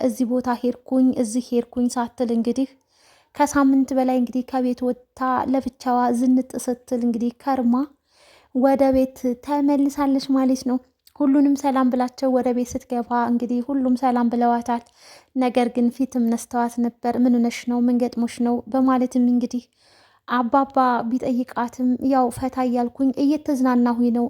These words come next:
አለች። እሷም እንግዲህ ቀድመው እነሱ ሳይቀድሙ ይልቅ ደም በማለት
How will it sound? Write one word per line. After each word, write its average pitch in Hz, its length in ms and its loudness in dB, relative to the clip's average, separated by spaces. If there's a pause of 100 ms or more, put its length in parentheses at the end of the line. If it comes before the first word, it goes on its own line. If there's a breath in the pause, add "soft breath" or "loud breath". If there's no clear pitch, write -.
አለች። 254 380 -4 (920)
እሷም 269 480 2
እንግዲህ 262 300 2
ቀድመው 254 420 2 (800 loud breath)
እነሱ 240 360 2
ሳይቀድሙ 254 500 0
ይልቅ 254 280 2
ደም 240 220 0
በማለት 240 520 0